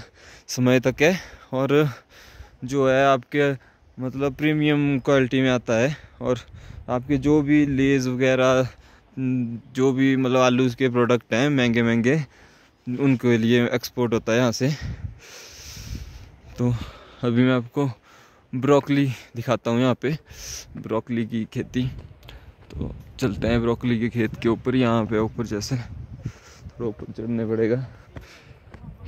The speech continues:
ओ भाई,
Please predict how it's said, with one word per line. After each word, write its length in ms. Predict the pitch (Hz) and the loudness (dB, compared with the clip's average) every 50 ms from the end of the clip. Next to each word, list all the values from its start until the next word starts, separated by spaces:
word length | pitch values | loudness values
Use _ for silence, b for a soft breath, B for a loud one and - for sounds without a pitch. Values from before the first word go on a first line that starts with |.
| - - - - - - - - - - - - - - - - - - - - - - - - _ _ B B B B B B B B B - - _ _ - - - B B B B B B B B B B B B B B - - - - - | -14 -14 -16 -14 -16 -14 -14 -14 -14 -16 -20 -20 -20 -20 -20 -20 -20 -20 -20 -20 -20 -20 -20 -20 _ _ B B B B B B B B B -20 -20 _ _ -20 -20 -20 B B B B B B B B B B B B B B -18 -18 -18 -18 -12
ओ 220 | - 139 143 135 123 | -6 -2 0 0 0
भाई, 200 | 101 92 90 | -2 -4 -6